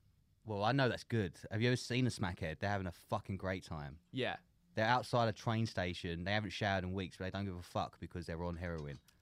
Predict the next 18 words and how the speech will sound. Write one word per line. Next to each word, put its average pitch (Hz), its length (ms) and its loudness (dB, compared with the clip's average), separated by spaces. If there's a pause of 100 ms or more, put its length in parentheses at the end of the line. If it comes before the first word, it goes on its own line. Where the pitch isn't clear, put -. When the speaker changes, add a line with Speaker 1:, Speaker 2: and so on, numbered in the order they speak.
Speaker 2:
That's 170 220 4
how 165 240 6
good 135 180 2
heroin 110 320 2
is. 90 140 -2
Speaker 1:
Heroin's 214 340 2
so 151 300 2
good 139 240 2
that - 120 -4
you, 110 80 -2 (280)
you, 123 200 -6
you 123 120 0
can 117 200 2
let 123 160 4
it 104 100 -6
ruin 98 300 2
your 92 100 -2
life. 92 480 -2